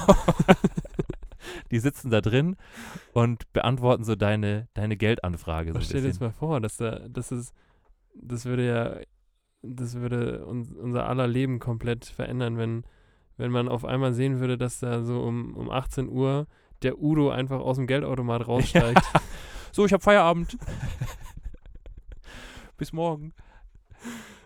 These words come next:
Speaker 2: Das ist vor allem auch richtig, der darf keine, keine, äh, Probleme mit Klaustrophobie haben
Speaker 1: Nee,
Speaker 2: wahrscheinlich.
Speaker 1: der mag das auch richtig gerne.
Speaker 2: Ja.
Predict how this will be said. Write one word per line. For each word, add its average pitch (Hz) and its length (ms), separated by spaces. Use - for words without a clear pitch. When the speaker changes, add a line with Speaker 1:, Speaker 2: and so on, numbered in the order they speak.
Speaker 2:
Das 170 100
ist 147 100
vor 143 100
allem 135 180
auch 135 180
richtig, 131 680
der 135 140
darf 139 260
keine, 131 560
keine, 127 640
äh, 120 160
Probleme 123 460
mit 117 80
Klaustrophobie 120 640
haben 110 180
Speaker 1:
Nee, 110 60
Speaker 2:
wahrscheinlich. 123 260
Speaker 1:
der 127 100
mag 123 140
das 120 100
auch 107 120
richtig 110 260
gerne. 92 460
Speaker 2:
Ja. - 180